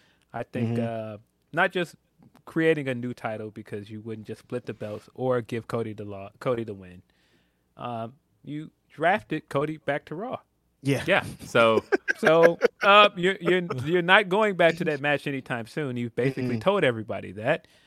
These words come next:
Speaker 1: Um, and you've essentially told us that Cody is probably gonna lose this match to Brock and probably not gonna win this new title either.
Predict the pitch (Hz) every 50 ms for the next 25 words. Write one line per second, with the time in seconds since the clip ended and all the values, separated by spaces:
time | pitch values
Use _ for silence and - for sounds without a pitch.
0 | _ _ _ _ _ - 151 165 180 190 196 190 185 _ _ _ - - 196 226
1 | 240 247 240 - - 202 - - 359 381 - - 220 202 202 - 170 147 151 156
2 | 175 185 - - - 147 - - - - 127 127 135 143 147 147 139 - - 127
3 | 127 135 139 131 143 139 135 131 123 147 196 190 160 151 156 175 175 - _ -
4 | 127 135 - - 120 123 127 131 - - 135 113 - 117 117 131 156 170 _ -
5 | 139 147 160 - _ - - 139 147 160 175 185 196 202 185 151 143 147 151 160
6 | - 170 170 170 160 165 175 175 180 185 - 180 185 - 220 196 226 285 277 349
7 | 339 - - -